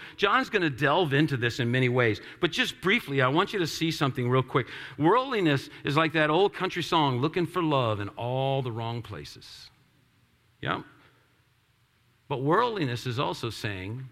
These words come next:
"Because I'm looking for love in all the wrong places, I'm also, I'm saying, 'God, I don't trust you. I don't trust you. I don't think you can take care of me.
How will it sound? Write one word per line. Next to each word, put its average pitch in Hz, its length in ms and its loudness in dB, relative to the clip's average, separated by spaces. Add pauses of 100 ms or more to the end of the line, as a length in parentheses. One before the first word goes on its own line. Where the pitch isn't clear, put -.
(220)
"Because 214 260 -2
I'm 156 180 0
looking 143 240 0
for 123 120 -6
love 123 260 0
in 110 80 -4
all 113 140 -4
the 123 100 -6
wrong 123 220 -6
places, 131 640 -10
I'm 107 160 -8
also, 113 260 -6
I'm 101 120 -8
saying, 101 340 -8
'God, 135 380 -6 (720)
I 87 140 -10
don't 80 280 -14
trust - 360 -14
you. - 80 -20 (1500)
I 131 60 -4
don't 170 120 -2
trust - 260 -10
you. 127 80 -12 (920)
I 208 100 6
don't 180 200 0
think 190 180 -2
you 220 80 -6
can 226 100 -2
take 247 220 0
care 277 180 0
of 165 60 0
me. 98 180 -2